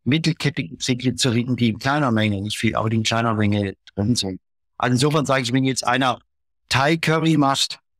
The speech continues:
kann er das Kokosöl, Kokosfett da reinmachen, aber vielleicht nicht als Hauptspeisefett verwenden.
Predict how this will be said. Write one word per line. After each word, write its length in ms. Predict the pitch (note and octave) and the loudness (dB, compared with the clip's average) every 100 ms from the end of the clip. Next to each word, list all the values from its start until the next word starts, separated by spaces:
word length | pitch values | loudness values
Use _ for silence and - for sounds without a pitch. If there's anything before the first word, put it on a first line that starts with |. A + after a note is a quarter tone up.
| - | -4
kann 180 | A#2 C3+ | 0 2
er 80 | |
das 220 | B2+ A#2 - | 2 0 0
Kokosöl, 1120 | C#3 C3 B2 - - - C3+ C#3 C#3 C3 B2+ | 0 0 0 0 -2 -2 2 4 4 2 0
Kokosfett 640 | C3+ C3+ A#2+ - C3+ - | -2 -2 0 0 0 0
da 80 | A2+ | 0
reinmachen, 480 | G#2 A#2+ C#3 A#2+ B2+ | 2 4 4 4 2
aber 220 | A#2+ B2+ | 0 0
vielleicht 340 | B2 A#2+ - | 0 0 -2
nicht 180 | C#3 C3 | -2 0
als 220 | A2+ - | 0 0
Hauptspeisefett 840 | G#2+ A2 - - F#2 F#2 - G2+ - | 0 0 -2 -2 -4 -4 -6 -6 -6
verwenden. 360 | G2 F2 E2 | -8 -10 -12